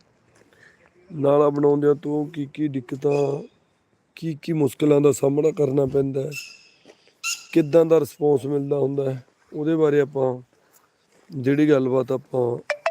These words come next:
ਸਾਂਝੀ ਕਰਾਂਗੇ ਤੁਹਾਡੇ ਨਾਲ। ਵੀਡੀਓ ਨੂੰ ਸ਼ੇਅਰ ਜ਼ਰੂਰ ਕਰ ਦਿਓ, ਪਹੁੰਚਾਓ ਅੱਗੇ ਤੋਂ ਅੱਗੇ। ਤੇ ਪੰਜਾਹ ਤੋਂ ਸੱਠ ਸਾਲ ਪੁਰਾਣਾ ਕਿਉਂ ਕਹਿੰਦੇ ਆ, ਉਹ ਮੈਨੂੰ ਤਾਂ ਨਹੀਂ ਮਿਲਦਾ ਕਹਿਣ ਦੀ ਲੋੜ, ਉਹ ਤੁਹਾਨੂੰ ਥੋੜ੍ਹਾ ਜਿਹਾ ਅੰਦਾਜ਼ਾ ਜਿਹਾ ਹੀ ਲੱਗ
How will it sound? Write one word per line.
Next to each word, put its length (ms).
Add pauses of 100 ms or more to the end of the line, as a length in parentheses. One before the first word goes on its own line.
(120)
ਸਾਂਝੀ 380
ਕਰਾਂਗੇ 360
ਤੁਹਾਡੇ 360
ਨਾਲ। 260 (840)
ਵੀਡੀਓ 280
ਨੂੰ 120
ਸ਼ੇਅਰ 340
ਜ਼ਰੂਰ 320
ਕਰ 180
ਦਿਓ, 240 (800)
ਪਹੁੰਚਾਓ 400
ਅੱਗੇ 180
ਤੋਂ 200
ਅੱਗੇ। 280 (140)
ਤੇ 380 (280)
ਪੰਜਾਹ 320
ਤੋਂ 140
ਸੱਠ 320
ਸਾਲ 180
ਪੁਰਾਣਾ 340
ਕਿਉਂ 300
ਕਹਿੰਦੇ 300
ਆ, 140 (960)
ਉਹ 180
ਮੈਨੂੰ 320
ਤਾਂ 100
ਨਹੀਂ 100
ਮਿਲਦਾ 200
ਕਹਿਣ 320
ਦੀ 100
ਲੋੜ, 220
ਉਹ 80
ਤੁਹਾਨੂੰ 220
ਥੋੜ੍ਹਾ 200
ਜਿਹਾ 240
ਅੰਦਾਜ਼ਾ 440
ਜਿਹਾ 100
ਹੀ 40
ਲੱਗ 140